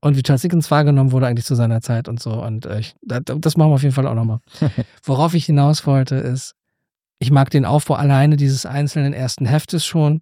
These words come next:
Speaker 1: weil auch hinten die Erläuterungen, das Glossar quasi,
Speaker 2: Ja.
Speaker 1: ne, was mit bei ist. So, das ist mit sehr viel Überlegungen gemacht. Und wenn sie das so weiterführen,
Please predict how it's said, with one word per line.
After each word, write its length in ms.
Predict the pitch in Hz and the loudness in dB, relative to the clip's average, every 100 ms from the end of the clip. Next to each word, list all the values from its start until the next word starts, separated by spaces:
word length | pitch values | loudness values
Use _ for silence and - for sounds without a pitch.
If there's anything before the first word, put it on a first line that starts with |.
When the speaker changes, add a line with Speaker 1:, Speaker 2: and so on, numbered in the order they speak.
| - | -2
Speaker 1:
weil 220 | 123 120 | -2 -2
auch 200 | - 139 | -4 -2
hinten 320 | 147 160 160 | 0 0 0
die 120 | 139 135 | -2 -2
Erläuterungen, 800 | 120 120 143 147 143 139 139 | 0 2 0 0 0 2 2
das 200 | 123 110 | 0 -2
Glossar 580 | - 120 117 127 117 147 | 0 2 2 2 2 2
quasi, 520 | - 156 143 143 139 | 0 0 2 2 2
Speaker 2:
Ja. 200 | 135 - | 2 2
Speaker 1:
ne, 180 | 135 170 | 0 0
was 160 | 151 - | 0 -2
mit 140 | 135 | -4
bei 160 | 131 123 | -2 -4
ist. 120 | 135 _ _ - | -6 _ _ -4
So, 220 | 151 143 _ _ _ | 0 0 _ _ _
das 200 | 151 135 | -4 -2
ist 440 | - 185 - - - - _ _ | -2 -4 -4 -12 -18 -20 _ _
mit 340 | 285 156 160 - | -2 0 0 0
sehr 340 | 156 156 190 | 0 2 2
viel 500 | - - 175 170 165 | -2 -6 0 2 2
Überlegungen 540 | 160 151 147 139 120 110 | 2 2 2 2 0 -2
gemacht. 460 | 101 98 98 - | -2 -2 -4 -8
Und 140 | 120 117 | -6 -2
wenn 120 | 120 | 0
sie 80 | 117 | 0
das 160 | 120 | -2
so 120 | - 113 | 0 0
weiterführen, 600 | 127 135 - 131 123 | 0 -2 0 2 2